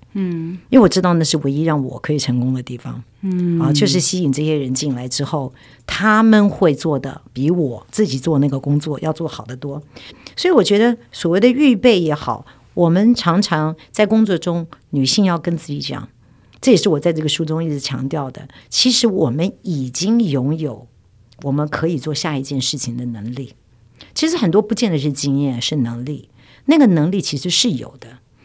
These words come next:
Speaker 2: 只是我们唯一欠缺的就是跨出去的勇气而已。把那一些不断跟自己说，“哎，可是，可是，可是”，把它先拿开。你想想看，如果不这样子的话，怎么会我们常会看到那些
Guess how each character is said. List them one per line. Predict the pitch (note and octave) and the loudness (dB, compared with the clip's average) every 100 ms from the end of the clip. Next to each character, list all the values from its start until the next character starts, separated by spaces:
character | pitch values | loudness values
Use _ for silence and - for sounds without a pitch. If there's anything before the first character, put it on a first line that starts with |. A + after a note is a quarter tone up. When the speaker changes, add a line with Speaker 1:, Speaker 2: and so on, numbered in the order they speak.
| - - | -20 -6
Speaker 2:
只 | G#3 | 0
是 | A#3+ | 4
我 | A3+ | 6
们 | F#3 F3 | 4 2
唯 | E3 | 0
一 | F#3 | 0
欠 | - A#3 D3+ | 2 4 2
缺 | - D3 | 2 -2
的 | C#3+ | -2
就 | - D3+ | -4 -6
是 | - | -6
跨 | - | -6
出 | C#3 D#3 | -6 -6
去 | - D3+ | -6 -6
的 | |
勇 | B2+ F#2 - | -6 -10 -4
气 | - E3 | -4 -4
而 | A2 - | -8 -12
已。 | - _ _ - - - | -18 _ _ -20 -20 -2
把 | F3+ D3+ | 0 2
那 | G3 C#4 | 4 6
一 | B3 F#3 | 6 2
些 | - F3 E3 D#3+ D#3+ | 0 0 0 0 -4
不 | - | -6
断 | E3+ G3 D3 | 0 2 2
跟 | F3 | 2
自 | F3 | 0
己 | E3 | -2
说 | B2+ D#3 | -4 -4
，“哎， | - | -6
可 | - - B2+ | -8 -8 -8
是， | B2+ - E3 | -6 -4 -4
可 | - A#2 | -6 -2
是， | - E3+ | -2 -2
可 | - B2+ | -4 -6
是”， | - D#3+ C#3 - - _ _ _ - | -4 -4 -6 -10 -20 _ _ _ -4
把 | D#3 | -2
它 | F3 | 2
先 | C4 | 4
拿 | F#3+ C#3 | 2 0
开。 | - F#3+ F#3+ G3+ _ - - | -2 -2 -2 -6 _ -20 -6
你 | G#3+ | 2
想 | C4+ C4 | 6 6
想 | A3+ | 6
看， | A#3+ | 4
如 | G#3 | 2
果 | A3+ - | 2 0
不 | D3 | 0
这 | A3 | 0
样 | F#3+ | 0
子 | C#3+ | -2
的 | - | -2
话， | D3+ | -4
怎 | - | -2
么 | C3 | -4
会 | D3 G3 | -2 -2
我 | |
们 | D#3 | -2
常 | - B2 F3 | -4 -2 0
会 | A#3+ | 0
看 | D#3+ E3+ | 0 -2
到 | D3 C3+ | -2 -2
那 | D3 | -4
些 | C#3+ D3 | -2 -2